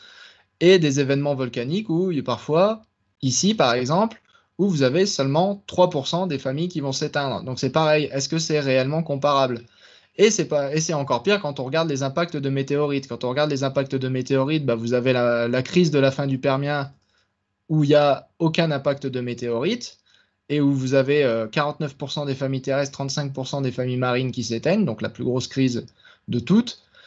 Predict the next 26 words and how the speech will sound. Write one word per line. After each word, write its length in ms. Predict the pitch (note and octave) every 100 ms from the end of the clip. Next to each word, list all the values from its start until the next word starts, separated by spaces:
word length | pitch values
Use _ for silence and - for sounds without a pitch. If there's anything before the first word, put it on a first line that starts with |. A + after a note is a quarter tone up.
| - _ -
Et 60 | F3+
à 80 | E3
côté 240 | C3+ B2+
de 40 |
ça, 180 | - F3+
bah, 100 | G3+
vous 160 | C3 B2+
avez 220 | B2 C#3
des 380 | B2 A#2+ A#2 B2+
impacts 340 | D3+ E3+ D#3+
de 120 | C3
météorites 540 | B2+ B2 A#2+ A#2 D3 G3+
comme 140 | C#3
celui 260 | B2+ B2+ C3+
de 120 | A2+
Popigaï, 720 | A2 C#3+ C#3+ C3+ C3 E3+ G#3 G#3+ _ _ _ _ _ _ _ _ _ _ _ _ _
avec 240 | A2 C3+ D3+
seulement 300 | C3 C#3+ A3+
trois 200 | - E3
pour 140 | E3+
cent 160 | E3+ D#3+
d'extinction 560 | C#3 - D3 C3+ D#3
dans 100 | C#3
le 60 | B2+
milieu 260 | B2+ B2+
marin 460 | A#2+ A2 A2 D3+ F3+